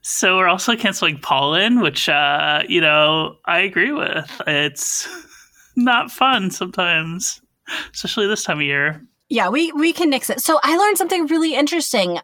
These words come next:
Speaker 2: um, which I always do when I <laughs> go into our Discord. But apparently the issue with the pollination is because, especially in cities, is because cities only plant male trees. And it's usually because they're cheaper.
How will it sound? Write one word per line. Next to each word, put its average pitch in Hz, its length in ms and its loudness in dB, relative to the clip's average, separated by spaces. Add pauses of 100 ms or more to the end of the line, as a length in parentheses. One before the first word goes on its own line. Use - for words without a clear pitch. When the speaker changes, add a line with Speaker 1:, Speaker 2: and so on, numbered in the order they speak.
Speaker 2:
um, 190 440 2
which 226 200 0
I 247 80 6
always 240 240 4
do 233 160 0
when 214 160 0
I 214 100 2
<laughs> 240 60 2
go 233 140 2
into 359 320 4
our 285 120 6
Discord. 220 540 0 (400)
But 311 200 2
apparently 285 1040 2 (420)
the 254 200 -2
issue 277 920 2
with 226 320 2 (180)
the 247 100 0
pollination 214 1080 2 (100)
is 233 220 2
because, 208 920 0 (280)
especially 262 360 0
in 214 120 2
cities, 220 600 0
is 208 200 -2
because 226 240 0
cities 262 480 0
only 220 480 2
plant 190 360 -2
male 320 300 2
trees. - 500 -8 (280)
And 226 80 4
it's 226 160 0
usually 294 280 2
because 226 280 0
they're 175 180 0
cheaper. - 680 -4